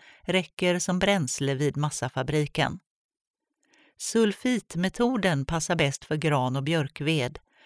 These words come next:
Då kokas flisen i en sur lösning som innehåller till exempel natriumsulfit.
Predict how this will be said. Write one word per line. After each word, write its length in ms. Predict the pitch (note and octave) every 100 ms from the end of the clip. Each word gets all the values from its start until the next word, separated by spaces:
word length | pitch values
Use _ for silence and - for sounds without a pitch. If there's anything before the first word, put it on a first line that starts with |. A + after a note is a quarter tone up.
| - -
Då 100 | D3
kokas 600 | - A3 - E3 F3 -
flisen 500 | D#3+ D3+ C3+ - D3+
i 60 | D3+
en 120 | D#3+
sur 340 | - F#3 F3
lösning 640 | F3+ F3 F3 D3 - D3 C#3+
som 180 | D#3 E3+
innehåller 380 | E3 C3+ C3
till 180 | C3+ D3
exempel 460 | C#3+ - C3+ - C#3+
natriumsulfit. 1300 | F3 D#3+ D3+ D3 D#3+ - D#3 D3+ G#3 F#3+ - -